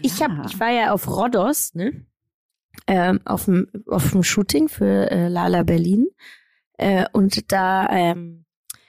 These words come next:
Speaker 1: waren wir essen und dann hat sich, äh, die Lu, die hat sich eine Pizza bestellt und dann hat sie gemeint, äh, ka-, ob sie ein paar Zitronen haben kann. Ich so, „Für was willst du denn jetzt Zitronen?“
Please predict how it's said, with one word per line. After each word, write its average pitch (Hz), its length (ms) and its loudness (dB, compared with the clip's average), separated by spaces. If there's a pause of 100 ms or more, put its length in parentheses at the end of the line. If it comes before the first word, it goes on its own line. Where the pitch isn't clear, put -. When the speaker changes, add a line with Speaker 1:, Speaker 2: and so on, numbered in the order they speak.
(420)
Speaker 1:
waren 165 260 2
wir - 120 0
essen 277 440 2 (140)
und 196 140 0
dann 208 160 4
hat 214 160 0
sich, - 320 -6
äh, 180 260 0
die 175 220 -10
Lu, 185 380 4 (160)
die 226 100 2
hat 185 100 -2
sich 185 240 -4
eine 190 120 2
Pizza 202 340 -4
bestellt 240 540 -2
und - 80 -2
dann 196 80 4
hat 190 100 0
sie - 100 -10
gemeint, 185 380 0
äh, 190 160 0
ka-, 233 320 -10
ob - 140 -6
sie - 120 -2
ein 185 100 2
paar 185 340 0 (320)
Zitronen 226 680 2
haben 175 240 2
kann. 185 260 2
Ich 185 100 -2
so, 190 100 0
„Für 190 220 -6
was 202 180 -4
willst 208 220 -2
du 196 60 2
denn 196 180 4
jetzt 185 140 0
Zitronen?“ 202 480 2